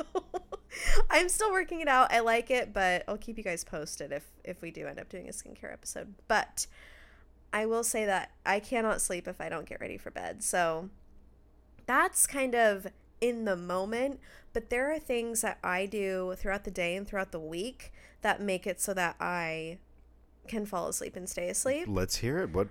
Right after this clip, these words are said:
Speaker 2: what,
Speaker 1: I
Speaker 2: like, what?
Speaker 1: will.
Speaker 2: Help
Speaker 1: I
Speaker 2: me,
Speaker 1: will
Speaker 2: please.
Speaker 1: share. You don't need help at all. You're very
Speaker 2: No, not true. I,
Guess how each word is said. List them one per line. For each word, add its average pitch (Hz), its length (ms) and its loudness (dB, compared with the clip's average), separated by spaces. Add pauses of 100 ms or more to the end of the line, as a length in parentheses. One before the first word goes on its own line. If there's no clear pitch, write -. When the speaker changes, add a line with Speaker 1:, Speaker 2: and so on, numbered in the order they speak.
Speaker 2:
what, - 120 0
Speaker 1:
I - 60 6
Speaker 2:
like, - 80 4
what? 214 80 -4
Speaker 1:
will. 294 320 8
Speaker 2:
Help 185 160 4
Speaker 1:
I 196 60 2
Speaker 2:
me, 220 180 0
Speaker 1:
will 262 240 10
Speaker 2:
please. 359 180 4
Speaker 1:
share. 220 560 8
You 226 160 6
don't 440 180 6
need 180 280 0 (180)
help - 380 0 (400)
at 160 100 0
all. - 300 -4
You're 202 240 -2
very 185 640 2 (100)
Speaker 2:
No, 135 300 0
not 101 320 4
true. 156 340 0
I, 107 280 2